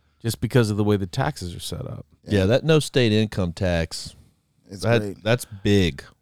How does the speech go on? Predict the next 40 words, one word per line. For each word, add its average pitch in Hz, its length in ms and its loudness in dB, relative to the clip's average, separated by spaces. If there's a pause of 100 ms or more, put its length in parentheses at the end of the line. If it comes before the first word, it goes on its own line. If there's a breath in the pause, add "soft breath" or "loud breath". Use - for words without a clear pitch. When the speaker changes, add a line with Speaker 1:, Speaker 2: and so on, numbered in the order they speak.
(120)
Speaker 1:
Yeah, 101 260 4
let's 170 260 4
get 220 220 4
through 185 180 8
this 151 320 8
to, 123 300 6
uh, 104 500 6
to, 110 240 0
to 104 160 -4
some 120 180 2
of 110 60 2
these 107 160 2
other 104 180 2
weeks, 95 220 -2
some 104 160 -2
other 98 160 0
good 92 220 0
matchups. 92 680 0
Uh, 104 160 0
week 131 300 2
three, 127 560 4 (460 loud breath)
uh, 95 520 4
we 104 140 2
got 101 380 2
Panthers 135 500 2
and 104 140 2
Texans. 120 560 2
That's 117 200 2
gonna 107 180 0
be 95 140 -2
a 90 80 0
snoozer, 104 880 -2
I 92 160 0
think. 92 520 -6 (340)
Uh, 95 300 0
that's 107 200 0
a 110 60 -2
Thursday 107 460 2
night 101 260 2
game. 101 480 2